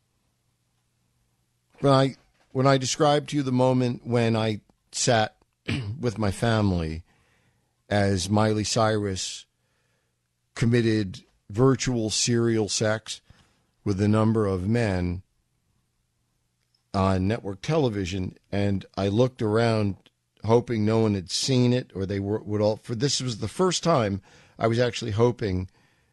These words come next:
that my family did have their faces buried in their computers or their cell phones. But everyone was watching, transfixed as I was. And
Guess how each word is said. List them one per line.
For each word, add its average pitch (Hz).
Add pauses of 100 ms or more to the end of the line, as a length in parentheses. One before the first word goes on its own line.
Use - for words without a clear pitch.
(120)
that 113
my 117
family 110 (500)
did 135
have 95
their 98
faces 87
buried 78 (600)
in 95
their 95
computers 78 (1300)
or 92
their 90
cell 90
phones. 80 (240)
But - (100)
everyone 127
was 104
watching, 92 (280)
transfixed - (1500)
as 110
I 120
was. 85 (160)
And 101